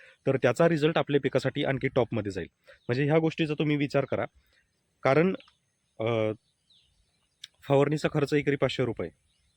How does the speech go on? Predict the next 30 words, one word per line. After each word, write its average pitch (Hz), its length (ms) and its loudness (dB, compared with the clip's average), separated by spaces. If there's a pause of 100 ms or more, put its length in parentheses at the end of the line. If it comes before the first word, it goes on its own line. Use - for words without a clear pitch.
(600)
पण 147 180 2 (320)
जर 139 140 2
तुमचं 156 260 -2
ते 160 200 0 (200)
औषध, 131 220 0
जर 170 200 2
तुमचे 165 280 0
दोन 147 180 4
औषध 143 220 0
जर 135 140 0
व्हायला 131 220 4
गेले 104 220 -2
आणि 113 120 -2
त्याची 135 240 -6
जर 139 120 0
बाराशे, 127 340 2
बाराशे 127 260 0
रुपये 131 200 -2
किंमत 127 260 -4
असेल, 135 200 -8 (440)
तर 143 180 0
अडीच 147 180 0
हजार 135 160 4
रुपयाचं 135 300 -2
तिथं 135 180 -6
तुमचं 135 260 -4
नुकसान 120 260 -2
होतं. 113 160 -6 (340)
म्हणजे 123 160 0
तुम्ही 151 240 0